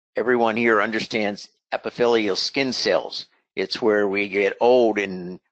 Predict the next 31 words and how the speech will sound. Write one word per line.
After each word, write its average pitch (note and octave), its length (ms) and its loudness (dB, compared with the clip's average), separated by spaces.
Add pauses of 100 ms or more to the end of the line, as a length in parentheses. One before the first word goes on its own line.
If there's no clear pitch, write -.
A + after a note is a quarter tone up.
our F2 100 -2
skin C3 360 -2
starts G#2 360 -2
to G2+ 100 -6
flake G2+ 340 -4
off, G2 220 0
and F2 80 -14
you F2+ 60 -6
get G2+ 180 -2
flaking A2+ 400 -4
and F#2+ 140 -10
peeling G#2+ 320 -4
skin A#2+ 320 -2
like F#2+ 200 -4
old G2 220 0
animals. A2+ 540 -2 (420)
So A2 520 4 (680)
this A#2+ 160 -4
gentleman C3+ 340 0
had A#2 120 -2
a A#2+ 60 2
new B2 140 2
furnace C#3 400 -2
installed, G#2 580 2
and F#2+ 380 -6 (160)
he G#2 300 -6
was G#2+ 260 -2
itching A2+ 400 -2
all G2 160 0
the F#2+ 80 -6
t-, - 100 -14